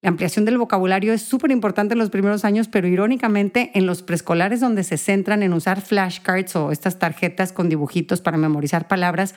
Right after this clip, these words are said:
el aprendizaje es más lento porque se reduce el tiempo para tener conversaciones ricas con los maestros y los compañeros, conversaciones que tienen un significado importante para el niño sobre temas que le divierten, que le interesan. Allí es donde más aprende como esponjita y amplía su vocabulario.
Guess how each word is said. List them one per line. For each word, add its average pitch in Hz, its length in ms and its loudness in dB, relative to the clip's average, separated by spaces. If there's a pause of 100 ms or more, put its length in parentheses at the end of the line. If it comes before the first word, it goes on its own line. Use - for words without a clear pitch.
(220)
el 220 100 2
aprendizaje 240 440 0
es 277 80 0
más 269 220 2
lento 269 560 0
porque 196 220 0
se 220 120 -2
reduce 214 480 0
el 254 140 0
tiempo 220 380 0
para 196 180 -2
tener 185 240 0
conversaciones 185 800 -2
ricas 196 420 -2
con 170 160 0
los 147 140 -2
maestros 160 480 -2
y - 20 -2
los 151 160 -2
compañeros, 160 540 0 (200)
conversaciones 185 540 0
que 202 80 0
tienen 190 240 2
un 196 80 2
significado 180 720 0
importante 165 640 0
para 160 160 2
el 147 100 2
niño 165 240 4
sobre 175 240 -2
temas 190 280 0
que 202 100 0
le 175 100 2
divierten, 170 720 0
que 180 80 0
le 156 80 2
interesan. 180 680 0 (100)
Allí 226 340 2
es 262 140 2
donde 175 240 2
más 151 220 0
aprende 156 400 0
como 170 240 2
esponjita 175 760 0
y 143 80 0
amplía 180 380 2
su 233 120 -2
vocabulario. 180 680 0